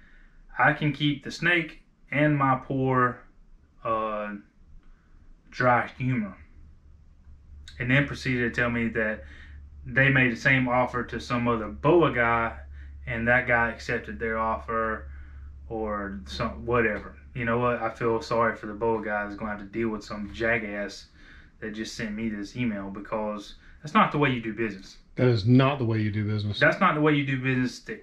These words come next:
Speaker 1: anybody. Um, if you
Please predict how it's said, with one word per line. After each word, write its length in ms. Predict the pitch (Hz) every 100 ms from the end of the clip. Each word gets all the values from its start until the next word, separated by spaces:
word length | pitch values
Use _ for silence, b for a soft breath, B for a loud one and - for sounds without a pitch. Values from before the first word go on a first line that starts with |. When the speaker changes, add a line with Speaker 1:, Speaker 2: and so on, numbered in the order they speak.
| -
Speaker 1:
anybody. 440 | 196 135 104 - - - - _ - b b b b - -
Um, 640 | 110 107 107 104 104 104 - - _ _ -
if 240 | - 117 135
you 560 | 135 190 196 202 180